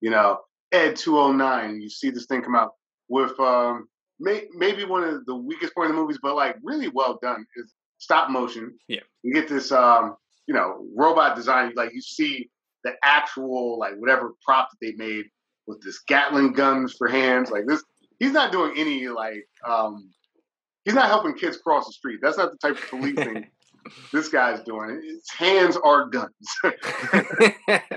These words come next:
Speaker 2: Edward Scissor Guns. <laughs>
Speaker 1: Yep,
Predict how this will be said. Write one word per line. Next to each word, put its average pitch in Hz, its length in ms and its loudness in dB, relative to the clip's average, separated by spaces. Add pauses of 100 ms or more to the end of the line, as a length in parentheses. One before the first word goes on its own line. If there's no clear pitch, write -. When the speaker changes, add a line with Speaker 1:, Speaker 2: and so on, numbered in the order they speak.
(520)
Speaker 2:
Edward 208 320 8
Scissor 147 300 2
Guns. - 500 -4
<laughs> - 320 -4
Speaker 1:
Yep, 156 200 4